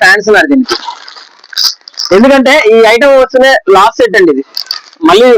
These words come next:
మళ్ళీ మీకు కావాలంటే మీ రెస్పాన్స్ సూపర్ ఉందంటే పంపిస్తే పక్కా చేస్తాను మళ్ళీ. ఎంత బాగుందో ఐటమ్ చూసేసేయండి మీరు, చాలా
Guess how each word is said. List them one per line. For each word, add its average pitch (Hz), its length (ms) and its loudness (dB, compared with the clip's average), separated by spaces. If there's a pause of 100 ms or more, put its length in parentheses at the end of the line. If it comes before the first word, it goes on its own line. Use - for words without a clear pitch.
మళ్ళీ 226 240 2
మీకు 196 160 0 (120)
కావాలంటే 269 460 0 (100)
మీ 427 80 2 (100)
రెస్పాన్స్ 277 400 0 (180)
సూపర్ 269 300 0
ఉందంటే 254 280 0 (520)
పంపిస్తే 247 420 0 (180)
పక్కా 269 240 0 (100)
చేస్తాను 226 380 0
మళ్ళీ. 180 160 2 (640)
ఎంత 208 160 -2 (160)
బాగుందో 254 320 2 (160)
ఐటమ్ 262 240 -2
చూసేసేయండి 214 440 0
మీరు, 190 140 2 (1700)
చాలా 220 280 0